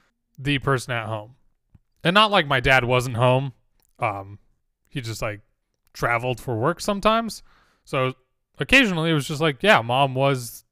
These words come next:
the one that was at home. And it wasn't until I got older that I realized exactly how much that meant and how nice and beneficial it was. It wasn't until I got, you know, talking to other friends where,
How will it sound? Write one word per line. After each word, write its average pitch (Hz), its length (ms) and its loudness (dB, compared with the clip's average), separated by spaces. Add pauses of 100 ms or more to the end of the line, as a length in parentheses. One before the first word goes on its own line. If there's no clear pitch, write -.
the 139 120 -6
one 135 200 -6
that 135 120 -2
was 135 120 -2
at 135 120 -2
home. 113 300 -2 (240)
And 165 300 2 (420)
it 170 120 0
wasn't 247 360 4
until 143 440 0
I 120 160 0
got 117 260 2
older 143 580 2 (180)
that 127 140 0
I 120 60 4
realized 127 560 0
exactly 120 480 -2
how 123 320 -2
much 113 580 -6 (420)
that 120 320 2
meant 113 260 -4 (440)
and 135 140 -6
how 135 380 0 (220)
nice 131 380 -2
and 131 100 -10
beneficial 120 640 -2
it 113 80 -8
was. 117 540 -8 (440)
It 135 60 -10
wasn't 143 260 -2
until 139 200 0
I 131 100 4
got, 131 360 2 (300)
you 160 80 -8
know, 110 240 -8
talking 139 500 -4
to 127 260 -8
other 127 240 -6
friends 139 520 -2
where, 123 440 2